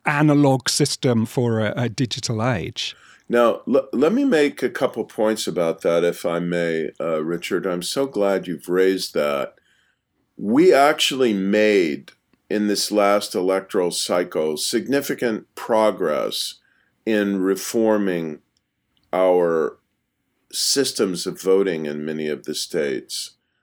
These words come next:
Speaker 2: The complaints that have been raised about a particular company, for example, that was supplying, uh, counting machines,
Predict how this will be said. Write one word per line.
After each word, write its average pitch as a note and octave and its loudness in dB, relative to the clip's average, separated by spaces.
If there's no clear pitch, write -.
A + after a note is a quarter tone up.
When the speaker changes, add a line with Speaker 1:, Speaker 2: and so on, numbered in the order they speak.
Speaker 2:
The G#2 -2
complaints C3 -2
that A#2 2
have F#2 -2
been F#2 -2
raised F#2 2
about E2+ 0
a - -2
particular G2 -2
company, F2 -6
for D#2 -6
example, D2+ -6
that C#2+ -4
was E2 -4
supplying, F2+ -4
uh, E2 -6
counting A2+ 0
machines, E2 -4